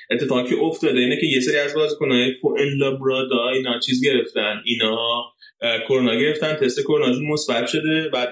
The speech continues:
اه، مسئولین تیم هم خبر دادن به لالیگا، به مسئولای لالیگا قبل از اینکه سفر کنن به، اه، لاکرونیا و، اه،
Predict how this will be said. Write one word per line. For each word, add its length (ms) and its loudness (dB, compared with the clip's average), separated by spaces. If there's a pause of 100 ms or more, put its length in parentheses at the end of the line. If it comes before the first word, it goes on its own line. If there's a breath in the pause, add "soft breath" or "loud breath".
(200)
اه، 220 0
مسئولین 480 -2
تیم 140 0
هم 80 2
خبر 520 -4
دادن 300 2
به 60 4
لالیگا، 800 0
به 80 0
مسئولای 480 0
لالیگا 600 2 (720 loud breath)
قبل 240 -2
از 100 0
اینکه 160 -6
سفر 440 -2
کنن 300 -2
به، 260 2 (100)
اه، 180 0
لاکرونیا 680 0
و، 220 -2 (180)
اه، 300 -2